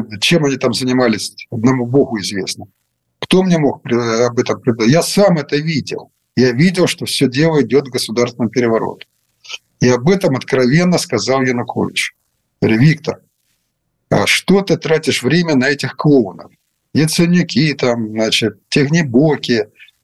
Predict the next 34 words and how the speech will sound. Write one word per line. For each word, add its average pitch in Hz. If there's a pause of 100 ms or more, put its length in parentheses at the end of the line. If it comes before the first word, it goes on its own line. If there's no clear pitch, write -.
(280)
сидят 160
там, 117 (160)
Турчиновы, 143
с -
тобой 160
беседуют 147
о 123
чем-то. 117 (100)
Каждый 175
день 127
ты 113
тратишь 147
громадное 131
количество 117
времени 127 (580)
на 123
какие-то 156
договоренности, 143
которые 151
никогда 139
не 160
выпол-, 143
не 135
выполнялись 139
и 139
выполняться 135
не 123
будут. - (800)
Ты 180
должен 156
говорить 127
с -
их 156
хозяевами, 104